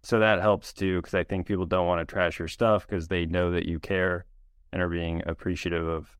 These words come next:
of all of your things. So those are probably my two things. And then in Massachusetts specifically, security deposits are kinda tricky. So make sure you open that new account. It's technically supposed to be in the tenant's name,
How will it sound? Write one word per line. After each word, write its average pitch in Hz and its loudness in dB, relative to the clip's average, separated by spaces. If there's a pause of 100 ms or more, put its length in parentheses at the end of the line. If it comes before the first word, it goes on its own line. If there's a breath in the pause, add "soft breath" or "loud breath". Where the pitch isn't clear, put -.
of 82 -2
all 82 2
of 82 -2
your 78 -4
things. 80 -6
So - -6 (520)
those 107 4
are 107 2
probably 110 4
my 101 2
two 113 -2
things. 113 0
And 104 0
then 104 2
in 98 2
Massachusetts 101 -2
specifically, 95 0 (540)
security 117 2
deposits 117 2
are 110 0
kinda 113 2
tricky. 113 -2 (340)
So 104 2
make 98 2
sure 107 -2
you 95 2
open 92 0
that 90 0
new 92 -2
account. 90 0
It's - -12
technically 135 2
supposed 104 0
to 101 -8
be 104 0
in 107 0
the 104 0
tenant's 110 -2
name, 113 0